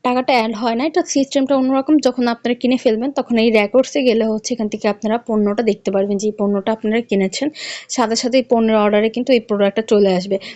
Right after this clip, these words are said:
চব্বিশ ঘন্টা পর পর আপনাদের অ্যাকাউন্টে অটোমেটিক টাকাটা অ্যাড হয়ে যাবে।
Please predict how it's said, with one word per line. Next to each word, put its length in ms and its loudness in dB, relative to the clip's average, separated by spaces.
চব্বিশ 340 2
ঘন্টা 220 -2
পর 220 2
পর 160 0
আপনাদের 360 0
অ্যাকাউন্টে 360 0
অটোমেটিক 460 -2
টাকাটা 320 -4
অ্যাড 160 -2
হয়ে 180 -2
যাবে। 240 -2